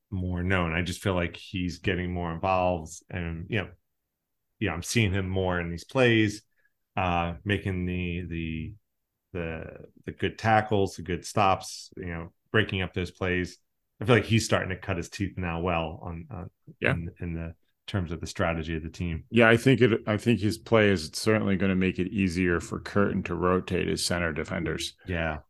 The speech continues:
Speaker 2: You know, when, when, you know, Brandon Craig comes back, he'll have him in as a sub if they do do more of this three center back style.
Speaker 1: Mm-hmm.
Speaker 2: Um, but if they switch back to a four back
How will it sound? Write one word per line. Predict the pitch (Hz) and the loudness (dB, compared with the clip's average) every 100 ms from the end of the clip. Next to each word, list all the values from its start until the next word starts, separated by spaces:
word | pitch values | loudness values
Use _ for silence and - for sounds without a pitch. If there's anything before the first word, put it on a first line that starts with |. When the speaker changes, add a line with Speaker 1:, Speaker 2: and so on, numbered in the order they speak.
| - | 0
Speaker 2:
You | |
know, | 87 82 82 | 2 2 2
when, | 98 95 95 90 110 110 | 4 6 6 4 2 0
when, | - 98 95 95 90 87 85 - | 4 6 8 8 6 4 2 0
you | 101 | 2
know, | 90 | 2
Brandon | 80 98 101 98 | 4 6 8 6
Craig | 87 110 107 - | 6 6 6 4
comes | 104 98 87 | 4 4 4
back, | 76 98 92 90 | 4 4 4 2
he'll | - 87 | 0 0
have | 92 90 | 2 2
him | 82 95 92 | 2 2 4
in | 90 87 | 2 0
as | 87 78 | -2 -2
a | 82 | -2
sub | - - 98 90 80 | 0 4 6 6 4
if | 95 - | 0 0
they | 85 | 0
do | 73 87 90 85 | 4 4 4 4
do | - 87 | 2 4
more | 85 85 90 | 4 4 2
of | 82 | 2
this | 76 82 - | 0 0 -2
three | - 90 92 | 0 4 6
center | 85 - 92 90 | 6 4 2 4
back | 104 101 - | 6 6 4
style. | - 104 110 120 - - - | 6 8 8 6 0 -20 -12
Speaker 1:
Mm-hmm. | 92 87 82 | -8 -6 0
Speaker 2:
Um, | 92 85 82 80 78 73 - _ | 4 6 4 2 -4 -10 -16 _
but | 104 92 | 4 6
if | 90 | 6
they | 90 87 | 4 2
switch | - 95 - - | 2 2 2 4
back | 87 80 | 4 4
to | 95 | 0
a | 82 | 0
four | - 98 90 90 - | 2 4 6 4 2
back | - 90 85 80 - | 2 2 2 0 -8